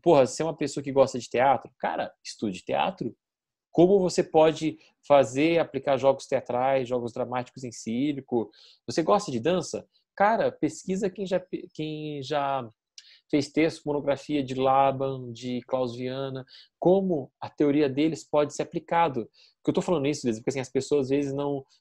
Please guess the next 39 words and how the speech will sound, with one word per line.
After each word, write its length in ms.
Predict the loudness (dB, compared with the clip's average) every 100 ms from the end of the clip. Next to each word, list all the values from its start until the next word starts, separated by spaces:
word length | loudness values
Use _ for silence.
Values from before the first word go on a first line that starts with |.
| _ 2
ah, 280 | 4 4
é, 260 | 2 -2 -4 -4
é, 160 | -4 -2
cara, 460 | 2 4 4 2 -2 -10
ainda 160 | -10 -6
mais 220 | -4 0
hoje, 240 | 0 0
né? 140 | -6 -14 _ _ 0
Porra, 300 | 2 2 -4 _ _ -8
tô 100 | -6
sem 280 | -4 -4
grana, 540 | 2 2 2 -2 -4 -8 _ -4
nossa, 220 | -4 -2
eu 60 | -4
não 100 | -4
consigo. 800 | -6 -8 -8 -6 -6 -4 -6 -8 _ _
E 60 | -10
tudo 240 | -2 2
bem, 320 | 2 4 2 2
cara, 260 | -6 -8 _ _
e 60 | -14
tudo 280 | -8 -4 -2
bem. 360 | -2 -2 -6 _ _ _ -2
Ache 340 | 2 2 0 -6
o 20 |
seu 200 | -2 0
caminho, 520 | 0 -4 -6 -8 -12 _ -6
ache 360 | -6 -6 -8
a 20 |
sua, 260 | -2 0 0 -2 _ 0
pa-, 160 | 0 2
o 60 |
que 140 | 2 4
que 120 | 6
já 120 | 4
foi 180 | 6 4
escrito 360 | 4 -2 -2
sobre 300 | 0 0 2
isso 300 | 2 0 -10